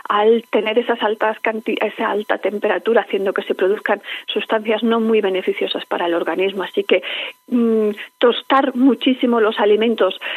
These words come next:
o cocinar con, con aceites que estén muy, muy calientes no es recomendable.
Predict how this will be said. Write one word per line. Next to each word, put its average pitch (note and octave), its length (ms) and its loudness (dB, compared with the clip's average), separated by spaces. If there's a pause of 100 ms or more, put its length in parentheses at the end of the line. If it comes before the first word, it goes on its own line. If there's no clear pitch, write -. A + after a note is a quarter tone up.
(140)
o A#3 200 4
cocinar A3+ 480 0
con, G#3 600 2
con A3+ 180 0
aceites G3+ 520 0
que - 80 -4
estén G#3+ 340 0
muy, G3+ 840 2 (220)
muy A#3+ 200 2
calientes A3+ 520 2
no G#3 140 2
es F#3 60 0
recomendable. F3 720 -2